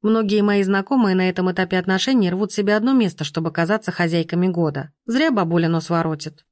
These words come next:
Это потом, как поется в известной песне, спектакль окончен. А сначала все красиво»,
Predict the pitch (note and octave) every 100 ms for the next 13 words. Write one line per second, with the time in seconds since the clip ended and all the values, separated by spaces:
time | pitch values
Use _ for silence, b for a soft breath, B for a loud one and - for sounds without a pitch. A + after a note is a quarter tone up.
0 | - A#3 E4+ C#4+ C#4+ G#3+ E3+ F3 E3+ F#3
1 | F#3+ F3+ F3+ F3+ F3+ F#3 F#3+ F3 B3 -
2 | F#3 F3+ G3+ - F3 F#3 G#3 - E3 D3
3 | D#3+ D#3+ - _ G#3+ G#3+ A3+ C4 D#4+ C#4+
4 | - - C4+ - F#3+ G#3+ D#3+